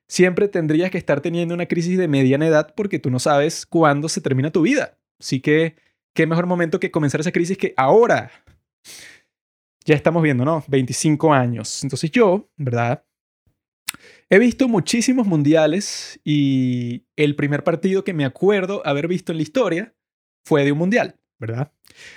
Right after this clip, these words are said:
Fue el mundial del dos mil dos, Corea-Japón. Yo tenía cinco años y recuerdo, no sé por qué, que me estaba levantando súper temprano, que sea a las seis de la mañana para ver el partido.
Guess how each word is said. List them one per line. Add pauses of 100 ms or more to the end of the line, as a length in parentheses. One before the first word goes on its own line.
(200)
Fue
el
mundial
del
dos
mil
dos,
Corea-Japón. (100)
Yo
tenía
cinco
años (640)
y
recuerdo,
no
sé
por
qué,
que
me
estaba
levantando
súper
temprano,
que
sea
a
las
seis
de
la
mañana
para
ver
el
partido.